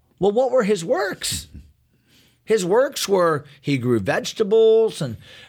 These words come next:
fruit and worked hard and gave this to God. You know, if somebody works hard and gives to God,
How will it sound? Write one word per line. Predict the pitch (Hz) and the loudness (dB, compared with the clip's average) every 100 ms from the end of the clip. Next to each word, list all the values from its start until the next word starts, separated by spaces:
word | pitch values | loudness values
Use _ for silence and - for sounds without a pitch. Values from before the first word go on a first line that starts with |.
| - | -14
fruit | - - 220 226 226 220 214 - - | -8 0 0 2 2 0 -2 -8 -8
and | 135 123 117 | -4 -4 -2
worked | 131 160 - | 0 -2 -4
hard | - 156 202 214 226 220 | -10 -4 -2 0 0 -2
and | 131 127 | -2 -6
gave | 107 147 147 | 0 0 0
this | 143 | -2
to | 143 123 | -4 -8
God. | 110 143 185 208 208 202 _ _ _ | -4 -2 -2 -2 -4 -10 _ _ _
You | - 269 | -4 -2
know, | |
if | 175 | -2
somebody | - 269 302 233 143 117 - - - | -4 -2 -2 0 -2 -4 -14 -20 -6
works | 139 196 170 | 0 0 0
hard | - - 214 254 180 165 165 - | -6 -4 -2 0 2 2 0 -4
and | 139 143 131 104 | -4 -4 -4 -2
gives | 151 202 240 175 - | 2 2 2 0 -2
to | - 131 | -2 -4
God, | 107 156 240 160 139 139 | -4 -6 -4 -4 -4 -6